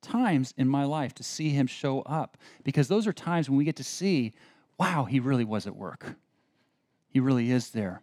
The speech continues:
And those are some of the richest times in my faith and my walk with the Lord. And I know that's true of many of you. So one of the implications of God's part is we need to depend. The second implication here is that we need to expect.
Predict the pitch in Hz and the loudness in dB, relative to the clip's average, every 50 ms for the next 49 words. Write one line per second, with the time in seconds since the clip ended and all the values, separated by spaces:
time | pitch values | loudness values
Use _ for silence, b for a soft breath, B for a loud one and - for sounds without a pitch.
0 | _ b b b b b b b - 123 143 139 135 123 - 147 139 127 120 110 | _ b b b b b b b 2 2 2 2 0 0 0 2 2 2 2 0
1 | 110 139 147 - 135 117 - - - - 139 135 131 123 107 - 113 107 104 117 | 0 -2 -2 -2 -4 -8 -8 -6 -2 0 2 2 2 2 0 -2 -2 -2 0 0
2 | 156 196 196 - - - 110 104 101 - - 104 113 143 175 185 147 127 117 104 | 0 0 -2 -4 -6 -8 -8 -8 -8 -8 -6 -4 -2 -2 -2 -2 -2 -2 -4 -4
3 | - 117 - 104 92 90 90 95 95 - - _ b b b b b b b b | -6 -12 -12 -12 -12 -10 -10 -12 -12 -14 -18 _ b b b b b b b b
4 | b b b b b b - 110 113 120 117 117 107 - - - - 117 113 117 | b b b b b b 0 2 2 2 2 0 -4 -6 -8 -4 -2 0 0 0
5 | - - 110 92 101 110 113 113 113 - - - - 107 101 107 127 165 185 160 | -2 -4 -4 -2 -2 0 0 0 0 -2 -4 -6 -6 -6 -4 -2 0 0 2 0
6 | 104 85 - _ _ _ _ _ _ _ b b b b b b b b b b | 0 -2 -6 _ _ _ _ _ _ _ b b b b b b b b b b
7 | 165 160 190 247 269 233 214 190 147 170 - - 170 156 - 160 143 127 - 165 | 2 6 6 6 6 6 4 2 0 0 2 4 4 4 4 2 0 2 4 4
8 | 165 180 165 - - 165 156 151 123 135 156 160 156 135 - 143 147 139 131 135 | 4 4 2 2 2 2 2 2 2 4 4 4 4 4 2 0 0 0 2 0
9 | - - 147 151 165 196 226 226 B B B B B 151 - - 294 285 330 254 | 0 2 4 6 6 8 6 4 B B B B B 0 4 4 4 4 4 0
10 | 208 165 156 - 170 151 - - 151 123 127 143 151 185 202 - 156 143 180 - | 0 0 0 2 2 2 2 2 0 2 4 4 4 4 2 2 0 0 0 2
11 | 170 165 151 143 151 156 - - - 170 170 - - - 208 220 - - - - | 2 4 4 4 2 2 0 -2 -2 -2 -2 -2 0 0 0 0 0 -2 -12 -10
12 | - - - - - 294 220 135 - - - - | -10 -10 -4 2 4 4 4 2 0 -8 -18 -20